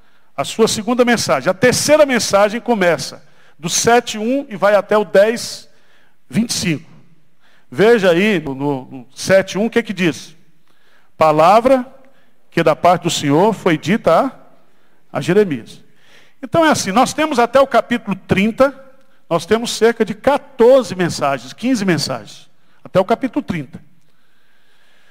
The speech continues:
A divisão, pra você entender melhor, vai do capítulo um até o capítulo quarenta e cinco.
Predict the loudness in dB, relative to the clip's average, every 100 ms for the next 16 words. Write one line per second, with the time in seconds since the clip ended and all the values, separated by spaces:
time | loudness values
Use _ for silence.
0 | -20 -20 -20 -20 -20 -20 -10 -2 0 2
1 | 2 2 2 2 2 -2 -16 -20 -20 -20
2 | -20 -20 -20 -20 -20 -20 -20 -20 -20 -8
3 | -4 -2 -2 -4 -2 -2 2 2 4 6
4 | 4 4 -4 -20 -20 -20 -20 -20 -20 -20
5 | -20 -20 -20 -20 -20 -20 -20 -20 -20 -20
6 | -20 -20 -20 -20 -20 -20 -20 -20 -20 -20
7 | -8 0 2 2 -4 -4 -4 0 -2 0
8 | 0 2 2 0 -2 -4 0 0 0 0
9 | -4 -6 -10 -10 0 2 2 0 0 0
10 | -4 -6